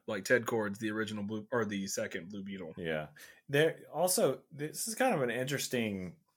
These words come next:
Speaker 2: college because it is busy. <laughs> Like, they all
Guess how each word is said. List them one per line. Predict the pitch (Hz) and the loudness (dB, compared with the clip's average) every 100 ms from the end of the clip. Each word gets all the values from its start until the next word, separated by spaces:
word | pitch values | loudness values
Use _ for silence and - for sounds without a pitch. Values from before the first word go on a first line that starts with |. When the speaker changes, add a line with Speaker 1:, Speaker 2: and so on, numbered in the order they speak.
| _ - | _ -12
Speaker 2:
college | - 123 123 90 - | 2 6 6 4 -2
because | - 92 101 98 | -10 -8 -6 -4
it | 120 | -4
is | 160 78 | -4 -8
busy. | - 98 120 82 - - - - | -6 -4 -4 -6 -8 -10 -4 -2
<laughs> | - - 165 | -2 -2 0
Like, | 185 143 - - - - - - _ _ _ _ _ _ - | 2 0 -2 -18 -20 -20 -20 -20 _ _ _ _ _ _ 6
they | 135 | 8
all | 151 147 - | 8 6 2